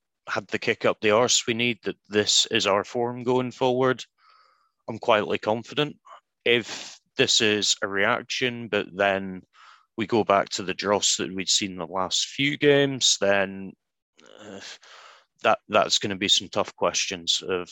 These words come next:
the manager and the team, I think, at that point. I mean, we've set the standard today. This is what we can do. Now,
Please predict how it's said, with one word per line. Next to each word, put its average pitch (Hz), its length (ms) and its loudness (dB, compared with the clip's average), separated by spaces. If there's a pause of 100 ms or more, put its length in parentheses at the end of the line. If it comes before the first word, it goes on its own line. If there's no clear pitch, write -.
(120)
the 90 60 -8
manager 90 480 0
and 87 220 -2
the 85 60 -6
team, 85 320 -6
I 85 60 -2
think, 87 340 -8
at - 120 -8
that 90 240 -4
point. 90 280 -6 (540)
I - 60 0
mean, 98 200 0
we've 104 220 -2
set - 280 4
the 95 60 -6
standard 92 500 0
today. - 500 -4
This - 200 0
is - 160 -2
what 101 160 0
we 95 120 -6
can 92 400 -2
do. 131 160 2 (840)
Now, 98 320 2